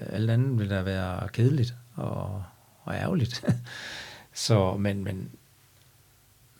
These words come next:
jeg tror da, han er nok vores, alt afhængig af, hvor god Askren er i morgen, så er han nok, Mads P. er nok det bedste bud på, på et topresultat i morgen. Øh, normale omstændigheder, så vil jeg nok sige, at Askren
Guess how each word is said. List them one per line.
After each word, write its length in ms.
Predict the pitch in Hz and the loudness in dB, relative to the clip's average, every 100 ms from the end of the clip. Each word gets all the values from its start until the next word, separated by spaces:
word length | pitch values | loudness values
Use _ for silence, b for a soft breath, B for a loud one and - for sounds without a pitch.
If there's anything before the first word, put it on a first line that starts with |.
| - | -2
jeg 140 | - | 0
tror 220 | 120 143 135 | 8 10 12
da, 100 | 131 | 12
han 200 | 127 123 | 12 12
er 100 | 120 | 12
nok 300 | 117 123 123 | 12 10 8
vores, 1300 | 110 117 117 - - - - - - - - - - - | 6 8 6 4 2 0 -2 -4 -6 -6 -8 -10 -10 0
alt 160 | 175 170 | 4 8
afhængig 320 | 156 170 147 | 10 10 10
af, 100 | 139 | 6
hvor 120 | 117 123 | 6 6
god 340 | 135 135 - | 6 4 2
Askren 380 | 131 120 120 113 | 2 2 4 4
er 80 | 110 | 4
i 80 | 113 | 2
morgen, 440 | 92 90 98 92 B B B B | 2 0 -2 -4 B B B B
så 140 | - | -4
er 60 | 85 | 0
han 280 | 110 107 101 | 4 4 2
nok, 400 | 113 110 107 - | 0 0 -2 -2
Mads 240 | 104 104 | -2 -2
P. 80 | - | 0
er 120 | 110 | 0
nok 200 | 98 101 | 0 -4
det 80 | 104 | -4
bedste 280 | 104 - 101 | -4 -4 -4
bud 200 | 107 101 | -2 -2
på, 340 | - 95 92 117 | -4 -4 -6 -6
på 80 | |
et 60 | 104 | -6
topresultat 680 | - 98 - 95 98 95 92 | -4 -6 -6 -10 -6 -6 -6
i 40 | |
morgen. 340 | 90 95 98 - _ _ _ B B B B B B B B B B B _ _ - | -6 -6 -8 -10 _ _ _ B B B B B B B B B B B _ _ -4
Øh, 840 | 104 92 90 87 87 87 87 90 | -2 0 -2 -4 -4 -4 -6 -4
normale 340 | 92 104 113 107 | 2 8 8 8
omstændigheder, 520 | 98 120 107 98 92 | 8 10 10 8 4
så 140 | 95 | 2
vil 100 | 92 | 0
jeg 100 | 95 | -2
nok 180 | 98 101 | -2 -2
sige, 300 | - 101 95 | 0 0 0
at 140 | 90 | -2
Askren 640 | - - - - - - | -6 -6 -6 -6 -6 -6